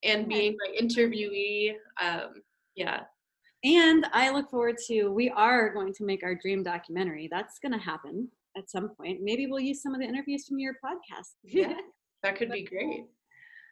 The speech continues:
Speaker 2: I do look forward to doing that one day as well.
Speaker 1: Yay. Well, um, Jackie Blue, thank you so much for being on Human Dreaming. And I'm going to place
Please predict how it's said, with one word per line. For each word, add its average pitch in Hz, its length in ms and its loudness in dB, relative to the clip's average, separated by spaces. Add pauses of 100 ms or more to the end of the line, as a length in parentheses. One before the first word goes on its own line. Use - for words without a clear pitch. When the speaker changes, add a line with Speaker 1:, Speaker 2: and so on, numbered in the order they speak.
(100)
Speaker 2:
I 226 140 6
do 226 180 2
look 220 200 2
forward 190 240 -4
to 185 60 0
doing 180 260 -2
that 175 200 0
one 170 160 -4
day 170 180 -4
as 165 140 -8
well. 180 220 -4 (480)
Speaker 1:
Yay. 196 580 0 (640)
Well, 226 600 4
um, 190 460 0 (260)
Jackie 226 300 2
Blue, 226 340 2
thank 226 240 -2
you 202 80 -10
so 202 400 -2
much 208 380 -4
for 190 100 -2
being 185 440 -4
on 175 560 -6 (140)
Human 196 540 -6
Dreaming. 175 640 -4 (380)
And 180 360 0
I'm 185 160 -4
going 190 200 0
to - 120 -12
place 180 360 -4